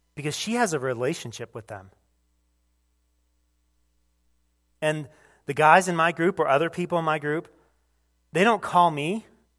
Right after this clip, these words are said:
because I have phenomenally cosmic prayer power that is so much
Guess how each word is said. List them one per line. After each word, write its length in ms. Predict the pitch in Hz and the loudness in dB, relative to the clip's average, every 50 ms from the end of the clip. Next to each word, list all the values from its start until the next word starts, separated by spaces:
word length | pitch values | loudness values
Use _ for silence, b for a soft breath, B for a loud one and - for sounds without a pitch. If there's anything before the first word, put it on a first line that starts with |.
| _ _ | _ _
because 260 | - - - 151 143 143 | -12 -4 -2 -2 2 4
I 140 | 139 151 | 4 4
have 240 | 160 165 160 147 - | 4 4 2 2 2
phenomenally 760 | - - 151 135 131 131 131 139 147 151 156 156 156 151 147 | 0 -4 -4 -2 0 2 2 2 2 0 -2 -4 -4 -4 -6
cosmic 640 | 147 - - 139 131 131 131 139 147 139 - - - | -8 -6 0 4 4 4 4 2 -4 -8 -10 -12 -14
prayer 280 | - - 135 135 147 | -10 -6 -4 -4 -4
power 460 | - - 151 143 143 151 151 165 175 B B B B B - | -4 -2 0 2 2 2 2 0 -2 B B B B B -2
that 120 | 143 135 | 0 0
is 140 | 127 131 120 | 0 -2 -4
so 320 | - - - 160 160 170 | -6 -2 0 0 0 2
much 260 | 175 170 156 143 - | 2 2 0 0 -2